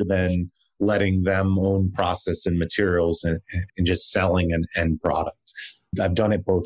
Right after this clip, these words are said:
ways, but I think that having just a tolling allows you to go and source better. So if I find a better almond supplier, not only in price, but taste, I can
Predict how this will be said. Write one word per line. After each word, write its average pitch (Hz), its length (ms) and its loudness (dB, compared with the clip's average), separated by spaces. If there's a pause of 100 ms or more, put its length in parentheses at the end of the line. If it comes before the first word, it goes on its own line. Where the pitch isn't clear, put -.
ways, 104 360 2
but 85 120 -2
I 82 60 0
think 101 260 -2
that 87 220 0 (1120)
having 113 340 2
just 95 180 -2
a 101 60 0
tolling 107 520 0
allows 101 460 0
you 120 300 2
to 107 100 2
go 98 260 2
and 90 120 2
source 95 360 -2
better. 82 300 -4 (200)
So 87 560 0 (280)
if 98 160 -4
I 95 140 0
find 101 300 2
a 92 40 2
better 98 320 2
almond 117 340 2
supplier, 92 680 0 (260)
not 110 160 2
only 104 240 2
in 92 120 0
price, 92 380 -2
but 95 180 -4
taste, 143 520 0 (400)
I 110 140 0
can 101 500 0